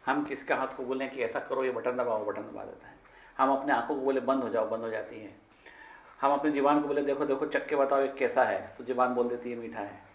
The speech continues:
फिर हम कहते हैं हाँ, हाँ, ये मीठा है। तो हमारी जितनी इंद्रियां हैं ये हमारी एक प्रकार से साधन है, ये हमारे गुलाम है। करण का मतलब होता है इंद्री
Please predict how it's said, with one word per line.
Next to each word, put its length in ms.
फिर 100
हम 120
कहते 180
हैं 80
हाँ, 120
हाँ, 120
ये 100
मीठा 240
है। 200
तो 60
हमारी 400
जितनी 340
इंद्रियां 540
हैं 320
ये 60
हमारी 420
एक 180
प्रकार 240
से 120
साधन 360
है, 240
ये 120
हमारे 380
गुलाम 340
है। 120
करण 260
का 120
मतलब 240
होता 140
है 60
इंद्री 340